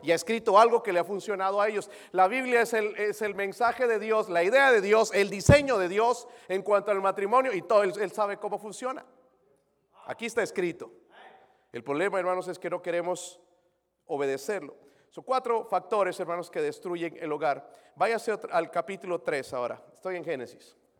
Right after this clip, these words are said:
Bien fácil hoy de encontrar, ¿verdad, hermanos? Sí. Génesis tres. Miren el versículo uno.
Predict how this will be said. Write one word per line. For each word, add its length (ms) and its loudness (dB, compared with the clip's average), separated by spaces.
Bien 180 -6
fácil 380 -6
hoy 100 -6
de 80 -6
encontrar, 480 -6
¿verdad, 160 -6
hermanos? 400 -8
Sí. 180 -18
Génesis 500 -10
tres. 600 -10
Miren 180 -6
el 60 -8
versículo 420 -8
uno. 240 -8